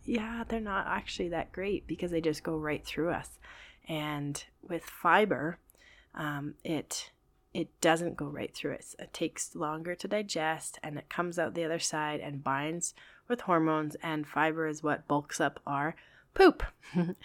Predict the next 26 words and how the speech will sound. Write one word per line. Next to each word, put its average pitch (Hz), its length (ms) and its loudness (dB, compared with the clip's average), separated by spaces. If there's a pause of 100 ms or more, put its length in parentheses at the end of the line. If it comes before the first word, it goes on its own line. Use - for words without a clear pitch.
(220)
and 160 380 4
helps - 320 0
things 170 520 -2
move 170 360 2
out 156 160 0
of 156 80 -4
our 147 100 0
system. - 540 -4
And 160 160 -6
so 156 180 -2
those 147 260 -2 (200)
excess - 420 -2
hormones, 151 580 -2
the - 100 -10
estrogen, 147 760 -2 (480)
the 151 500 0 (280)
xenoestrogens, 160 1040 6
so 147 180 2
those 165 260 2
are 202 80 -6
the, 165 300 2 (100)
those, 147 260 -4 (140)
the - 120 -2 (100)
fake 190 260 2
estrogens 160 640 -6
that - 320 -4